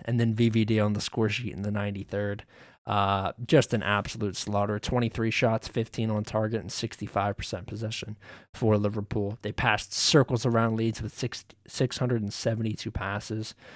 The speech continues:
Um, they were clean. When, when Leeds had the ball, they just let them have it. They took it away, let Leeds make the mistakes. Um, and there wasn't a second where Leeds were in this game. I mean, they're, they're just, they're down so bad, you know, they're in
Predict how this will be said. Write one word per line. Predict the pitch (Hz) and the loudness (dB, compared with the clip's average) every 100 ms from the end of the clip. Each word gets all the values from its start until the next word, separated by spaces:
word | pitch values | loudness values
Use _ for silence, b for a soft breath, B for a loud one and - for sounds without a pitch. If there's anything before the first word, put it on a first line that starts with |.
| B B 110 | B B -6
Um, | 101 101 98 98 98 - _ | -4 -2 -4 -6 -10 -16 _
they | 123 | -2
were | 104 | 0
clean. | - 127 127 127 123 - B B B _ | -2 4 6 8 6 2 B B B _
When, | 107 110 107 104 92 | -2 0 0 -2 -4
when | 104 104 107 | -4 -2 0
Leeds | 120 113 - | 2 2 2
had | 117 | 0
the | 104 | 0
ball, | 110 110 117 113 | 2 4 6 4
they | 110 107 | 2 -4
just | 113 - | -8 -6
let | 101 - | -8 -6
them | - | 4
have | 123 143 143 | 10 12 10
it. | 139 - | 8 0
They | 107 | -6
took | - 123 - | -2 -4 -2
it | |
away, | 101 117 120 117 | 0 2 4 2
let | 110 - 95 | 0 -2 0
Leeds | 120 123 113 | 4 6 6
make | 120 113 | 4 2
the | 107 | 0
mistakes. | 110 - 113 110 - - b b b b | -2 0 0 0 -4 -10 b b b b
Um, | - 104 101 101 95 | -6 -4 -2 -4 -6
and | 104 113 | 0 6
there | 117 | 8
wasn't | 113 110 107 | 8 6 4
a | |
second | - 107 107 92 | 4 2 0 -2
where | 104 | 0
Leeds | 107 110 110 | 0 0 0
were | 107 | 0
in | 104 | 0
this | 107 - | -2 -4
game. | 117 107 107 101 | -4 -4 -4 -4
I | |
mean, | 107 107 | -2 0
they're, | 117 110 110 - 127 | 0 -2 -4 -6 0
they're | 120 | 0
just, | 117 - - - | 0 -4 -4 0
they're | 127 | 6
down | 143 147 123 | 8 6 4
so | - 127 | 2 4
bad, | 135 120 - | 4 2 -2
you | 107 104 | -6 -4
know, | 107 | -2
they're | 120 110 110 | -2 0 0
in | 110 110 107 | 0 0 -2